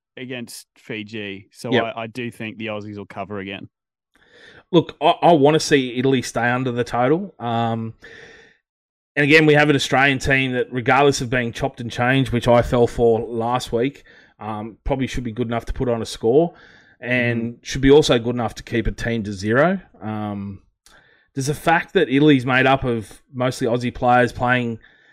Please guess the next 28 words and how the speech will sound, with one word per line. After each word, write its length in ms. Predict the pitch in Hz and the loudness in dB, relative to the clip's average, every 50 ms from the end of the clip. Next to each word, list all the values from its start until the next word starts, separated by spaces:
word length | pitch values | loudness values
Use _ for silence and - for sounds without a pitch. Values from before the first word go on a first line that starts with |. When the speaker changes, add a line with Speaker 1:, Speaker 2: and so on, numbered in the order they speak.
| _ _ _ _ _ | _ _ _ _ _
Speaker 2:
in 120 | - 143 135 | -6 -4 -4
that 120 | 127 123 | -2 0
Aussie 280 | 123 135 143 131 127 120 | 2 2 2 2 2 -2
style 500 | - - - 123 123 131 135 131 131 123 | -4 -2 0 4 6 8 8 8 6 4
help 320 | 107 - - 139 151 151 - | 2 0 2 2 2 2 2
them, 300 | 185 208 269 277 254 - _ | 0 0 0 -2 -8 -8 _
do 80 | - | -4
you 60 | 143 143 | -2 -2
think? 260 | - 190 220 220 - | -2 -4 -4 -2 -4
Or 420 | 147 127 123 117 120 113 113 113 113 | -2 0 2 2 2 2 2 0 -2
do 80 | 110 113 | -4 -6
you 40 | 113 | -10
th- 280 | _ _ _ - - _ _ _ _ _ _ _ _ _ _ _ | _ _ _ -20 -20 _ _ _ _ _ _ _ _ _ _ _
Speaker 1:
Uh, 600 | 139 139 151 156 156 156 156 156 156 160 160 165 | -10 -8 -6 -6 -6 -6 -6 -6 -8 -8 -10 -10
after 320 | - 160 165 160 _ - 175 | -10 -10 -10 -10 _ -14 -10
watching 360 | 165 180 185 165 - - 180 | -8 -8 -8 -8 -10 -12 -8
them 120 | 170 165 165 | -8 -6 -6
this 160 | 160 151 131 | -8 -10 -12
past 360 | _ - 156 147 143 131 - - | _ -12 -10 -10 -10 -12 -12 -14
week, 180 | 143 135 131 _ _ | -14 -14 -14 _ _
no. 540 | 135 127 117 117 110 98 80 - 104 101 92 _ _ _ _ | -14 -12 -12 -12 -12 -12 -8 -8 -8 -8 -8 _ _ _ _
Speaker 2:
No. 180 | - - - - | -10 -10 -8 -16
<laughs> 20 | |
Speaker 1:
I, 100 | 92 95 _ _ _ - 113 | -16 -16 _ _ _ -12 -12
I 40 | 110 | -12
thought 320 | _ - - 120 113 98 | _ -12 -12 -10 -10 -10
they 120 | 107 110 110 | -10 -10 -8
were 160 | 104 104 104 | -8 -8 -10